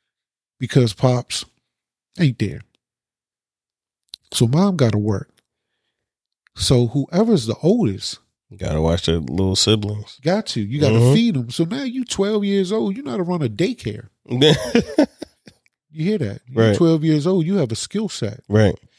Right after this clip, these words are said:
Speaker 1: But because it's so fast, and when you're in,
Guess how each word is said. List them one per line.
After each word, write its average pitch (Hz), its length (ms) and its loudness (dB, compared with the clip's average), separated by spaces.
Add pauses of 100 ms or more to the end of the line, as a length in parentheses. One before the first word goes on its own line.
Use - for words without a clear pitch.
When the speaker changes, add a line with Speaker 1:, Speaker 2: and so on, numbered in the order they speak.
(380)
Speaker 1:
But 151 460 0 (1200)
because 196 360 -2
it's 202 140 -4
so 156 160 2
fast, 131 540 0
and 135 180 0
when 151 140 0
you're 214 160 2
in, 160 200 -4